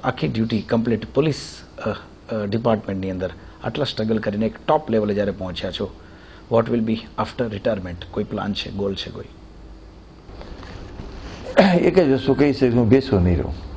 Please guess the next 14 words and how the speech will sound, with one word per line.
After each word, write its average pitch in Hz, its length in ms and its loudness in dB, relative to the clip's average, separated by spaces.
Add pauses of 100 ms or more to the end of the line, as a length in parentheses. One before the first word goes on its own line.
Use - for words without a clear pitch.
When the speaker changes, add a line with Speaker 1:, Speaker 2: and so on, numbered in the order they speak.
(460)
Speaker 2:
I'll 123 160 6
do 104 100 4
something. 82 440 0 (720)
યા 101 80 6
તો 98 140 4
લખીશ, 127 380 6 (1120)
યા 95 60 4
તો - 160 4
લોકોના 101 400 4
સંપર્ક 107 360 4
માટેના 110 360 4
કોઈ 107 160 4
કામ 101 280 4
કરીશ, 107 260 0